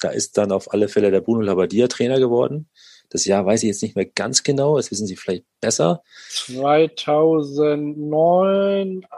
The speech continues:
Speaker 2: äh, zehn, neun oder zehn müsste das gewesen
Speaker 1: Ja,
Speaker 2: sein.
Speaker 1: kann, kann sein, ja, genau. Kann sein. Auf jeden Fall war es dann, im letzten Gespräch war es so, dass der, äh, Dietmar Beiersdorfer dazugekommen ist und ich hatte von vornherein, für mich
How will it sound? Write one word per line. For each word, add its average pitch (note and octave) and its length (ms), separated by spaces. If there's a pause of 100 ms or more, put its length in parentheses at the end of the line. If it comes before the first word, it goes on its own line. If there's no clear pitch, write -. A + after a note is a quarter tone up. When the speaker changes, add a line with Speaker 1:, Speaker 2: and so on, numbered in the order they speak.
(1300)
Speaker 2:
äh, E3 100 (160)
zehn, F#3 360
neun G3 240
oder G#3+ 140
zehn F3 220
müsste C#3+ 200
das B2+ 100
gewesen C3+ 200
Speaker 1:
Ja, C3 220
Speaker 2:
sein. C3+ 60
Speaker 1:
kann, - 220
kann C#3 220
sein, B2 240
ja, C3 160
genau. A#2+ 320 (460)
Kann A2 140
sein. B2 360 (240)
Auf G#2+ 120
jeden C3 160
Fall B2+ 220
war B2 140
es B2+ 100
dann, A#2 380 (460)
im A#2+ 140
letzten C#3 300
Gespräch B2 380
war A2+ 60
es - 80
so, A#2 100
dass A2 180
der, G2+ 380
äh, G2+ 120
Dietmar G#2+ 280
Beiersdorfer G2 500
dazugekommen A2+ 600
ist G#2+ 120
und F#2 60
ich F2+ 140
hatte F2+ 180
von G2 200
vornherein, F#2 640
für - 180
mich F2 140